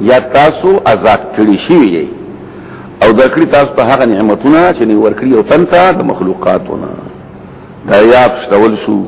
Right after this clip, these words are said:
دشمن غرقول شو، سوره د ورېځ راتلل شو، کاڼه شلېدل شو، من او سلوا راتلل شو،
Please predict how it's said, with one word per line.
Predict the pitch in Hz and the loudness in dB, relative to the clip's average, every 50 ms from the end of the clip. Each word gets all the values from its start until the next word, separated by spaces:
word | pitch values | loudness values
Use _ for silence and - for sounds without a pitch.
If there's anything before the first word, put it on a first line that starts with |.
| - - - - - - 90 | -10 -14 -18 -18 -12 -6 -6
دشمن | 101 95 - - 101 113 110 104 | -6 -4 -4 -2 0 2 2 2
غرقول | 95 104 98 - - 92 98 110 113 113 - - | 2 0 -2 0 0 0 2 2 0 -2 -4 -2
شو، | 113 110 110 104 - - - - - - - - - - | -2 0 0 0 -2 -6 -10 -16 -18 -18 -18 -18 -4 0
سوره | 123 117 110 107 | 2 4 4 4
د | 98 | 4
ورېځ | 98 98 101 110 113 107 98 95 | 4 4 4 4 4 4 2 2
راتلل | 92 - - 98 113 120 110 - | 0 0 -2 -2 -4 -4 -4 -4
شو، | 120 123 117 107 92 80 - - - - - - - - - - - - - - | -4 -2 -2 -2 -4 -6 -12 -16 -18 -18 -18 -20 -20 -20 -20 -20 -20 -20 -18 -6
کاڼه | - 151 151 151 143 135 113 - | -2 0 2 4 4 2 0 0
شلېدل | - 104 110 107 104 127 143 135 - | 0 0 0 2 2 2 0 0 0
شو، | 143 147 143 131 110 - - - - - | 2 2 2 2 0 -2 -6 -12 -6 -2
من | - 123 123 | 0 2 2
او | 120 110 - - | 2 2 2 0
سلوا | 104 107 113 113 110 | 2 2 4 4 4
راتلل | 104 104 - - 135 139 - - | 2 0 0 -2 -4 -4 -2 -2
شو، | 147 143 131 113 | -2 0 0 -2